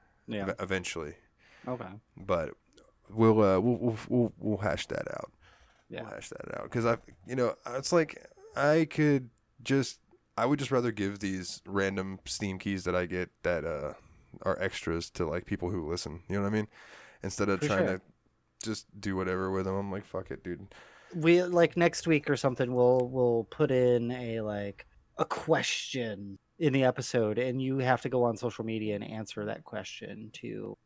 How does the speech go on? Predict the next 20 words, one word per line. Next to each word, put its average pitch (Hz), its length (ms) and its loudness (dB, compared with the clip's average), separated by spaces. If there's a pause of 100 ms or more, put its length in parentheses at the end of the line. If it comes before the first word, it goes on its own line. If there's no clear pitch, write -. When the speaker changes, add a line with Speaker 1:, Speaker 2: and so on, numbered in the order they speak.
(120)
Speaker 1:
enter 117 320 -4
into 104 640 -6 (140)
the 107 80 -8
drawing 98 800 -6 (240)
for 98 420 -6
these 98 400 -10
keys. 101 300 -12 (120)
Speaker 2:
Yeah, 95 440 2
and 92 100 -4
maybe 101 180 4
that 101 160 6
Speaker 1:
'Cause 143 160 10
Speaker 2:
way 95 120 6
Speaker 1:
if 92 140 0
we, 185 120 8 (180)
if 147 180 2
we 180 120 4
just 160 340 0
do, 131 340 4
like, 117 440 4